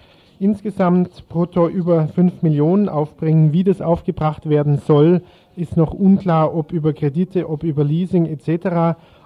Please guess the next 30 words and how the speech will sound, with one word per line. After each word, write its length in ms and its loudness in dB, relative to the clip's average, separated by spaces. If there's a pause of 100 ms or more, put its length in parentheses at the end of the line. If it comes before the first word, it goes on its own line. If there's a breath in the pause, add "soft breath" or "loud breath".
Auch 260 0
unklar 640 2
ist, 320 -14
ob 160 -6
jetzt 260 -2
nun 360 6 (420 soft breath)
dieses 320 -6
duale 380 4
System 440 0
für 160 -4
Freiburg 600 2
eher 340 2
finanzielle 560 -2
Vorteile 720 -2
oder 200 -2
Nachteile 540 -4
bringt. 360 -4 (420 soft breath)
Jedenfalls 560 -2
heißt 340 -2
es 180 -6
in 280 -2
einer 320 -6
Vorlage 640 -4
an 200 -4
den 340 -4 (500 soft breath)
Gemeinderat 800 -2
für 320 -2
den 420 -4
heutigen 400 -4
Abend, 600 -2